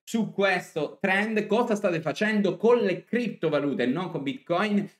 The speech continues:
Avete creato già un portafoglio cripto? Che ve ne pare se facciamo una live su questa cosa e parliamo anche di questa cosa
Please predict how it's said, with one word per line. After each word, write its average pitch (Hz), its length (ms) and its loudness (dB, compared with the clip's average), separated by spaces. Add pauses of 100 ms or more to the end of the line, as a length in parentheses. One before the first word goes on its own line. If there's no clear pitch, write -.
Avete 220 320 0
creato 185 380 2
già 202 160 0
un 151 140 -4
portafoglio 151 600 -4
cripto? 165 800 -2
Che 247 160 4
ve 208 120 2
ne 170 320 -4
pare 226 400 2
se 240 120 -2
facciamo 151 320 -2
una 131 300 0
live 156 220 -2
su 135 160 -8
questa 143 340 -6
cosa 190 640 0
e 127 140 -4
parliamo 139 380 -2
anche 127 260 -2
di 113 160 -6
questa 170 400 -4
cosa 156 600 -2